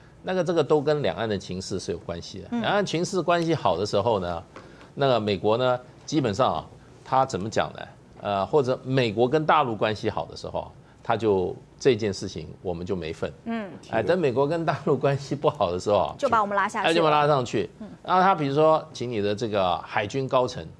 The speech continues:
Speaker 1: 或者军方高层到夏威夷，当时是所谓的太平洋盟军总部哈，那么他让你去参加一些会议啊，那这个中间还有很多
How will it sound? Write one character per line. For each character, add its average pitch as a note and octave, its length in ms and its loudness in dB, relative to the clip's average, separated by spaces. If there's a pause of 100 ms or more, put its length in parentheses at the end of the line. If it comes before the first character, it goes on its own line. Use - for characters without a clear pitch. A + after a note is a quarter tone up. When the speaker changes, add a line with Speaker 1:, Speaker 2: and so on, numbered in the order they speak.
(180)
Speaker 1:
或 C3 100 2
者 G#2 100 0
军 A#2 240 -4
方 A2+ 200 0
高 A2 180 4
层 F2 180 -6 (140)
到 A#2 180 4
夏 A2 220 0
威 G2 160 0
夷， D#2+ 220 -10
当 G#2 200 -2
时 F2 200 -10
是 F2+ 160 -8
所 F2 160 -10
谓 F2 100 -8
的 F2+ 60 -6
太 A#2 180 -2
平 G2+ 100 -6
洋 F#2 140 -4
盟 F2+ 160 -8
军 F#2 120 -6
总 G2 140 -6 (120)
部 G#2 160 -6
哈， - 100 -10 (800)
那 D#3+ 80 -6
么 C#3 220 2
他 A#2 120 2
让 B2+ 220 0
你 F2 60 -8
去 G#2 160 -6
参 G2+ 240 -2
加 G2+ 160 0
一 F#2+ 40 -2
些 F#2 140 -4
会 F2+ 240 -2
议 E2 180 -12 (440)
啊， E2+ 200 -2 (320)
那 D#3 140 0
这 E3 100 2
个 B2+ 120 4
中 A2+ 180 -2
间 G#2+ 100 -2
还 A2 200 0
有 C3+ 120 4
很 G2 140 -4
多 G2 260 2